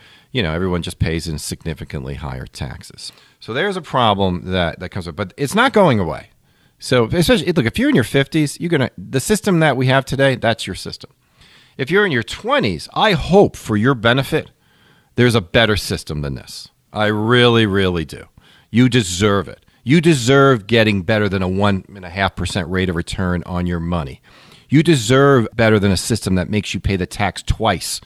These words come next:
on your benefits. You pay tax when the money goes into the system 'cause you don't get to deduct it, and there's an excellent chance you'll pay tax on the money when it comes out, depending on your earning level. So if you're younger,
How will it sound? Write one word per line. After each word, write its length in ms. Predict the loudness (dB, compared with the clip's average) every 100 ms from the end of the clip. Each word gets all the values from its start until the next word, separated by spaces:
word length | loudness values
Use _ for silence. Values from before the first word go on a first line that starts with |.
| _
on 160 | -8 -6
your 80 | -4
benefits. 560 | -4 -6 -8 -12 -14 -18 _ _ -14
You 120 | -2
pay 180 | 0 0
tax 460 | 0 -2 0 -2
when 80 | -4
the 80 | -2
money 160 | -2
goes 200 | -2 0
into 200 | 0 2
the 80 | 0
system 360 | 2 0 0 -4
'cause 160 | -6
you 60 | -4
don't 160 | -4 -4
get 80 |
to 120 | -8 -8
deduct 340 | -4 -4 0
it, 160 | -2 -4 -16 -20 _ _ _
and 300 | -4 0 2
there's 160 | 2 0
an 60 | -2
excellent 400 | -6 -4 -4 -4
chance 320 | -4 -6 -6
you'll 80 | -8
pay 160 | -6 -8
tax 420 | -8 -8 -8 -8
on 60 |
the 60 | -8
money 180 | -6 -6
when 140 | -6
it 60 | -8
comes 220 | -8 -4
out, 200 | -6 -6
depending 320 | -12 -16 -18
on 80 | -18
your 100 | -18 -14
earning 420 | -12 -12 -14 -18
level. 340 | -16 -16 -16 -20 _ -20 -20 _ _
So 120 | -4
if 100 | 2
you're 180 | 4 6
younger, 480 | 6 6 4 2